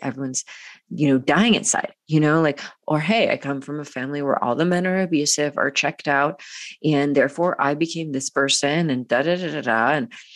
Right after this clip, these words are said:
whatever it is, it's, that's, it's a very, um, it's a very, like, uh,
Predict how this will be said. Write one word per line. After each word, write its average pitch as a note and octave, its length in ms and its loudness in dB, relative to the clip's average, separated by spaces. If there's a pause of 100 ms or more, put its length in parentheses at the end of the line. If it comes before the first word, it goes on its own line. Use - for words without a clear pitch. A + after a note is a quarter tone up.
(240)
whatever G#3 440 4
it D#3 200 4
is, F#3 480 2 (320)
it's, - 360 -4 (300)
that's, - 500 2
it's D3+ 200 -2
a C#3+ 100 0
very, F#3 800 4
um, - 920 -4 (920)
it's E3+ 220 0
a D#3+ 80 4
very, E3 560 4
like, D3 300 -4 (1040)
uh, - 100 0